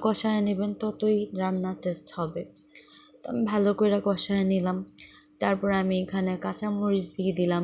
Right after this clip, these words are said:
পেঁয়াজ দিয়ে দিলাম। তো এইগুলা একটু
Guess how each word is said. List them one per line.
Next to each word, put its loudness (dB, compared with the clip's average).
পেঁয়াজ 2
দিয়ে 4
দিলাম। 0
তো 0
এইগুলা 4
একটু 2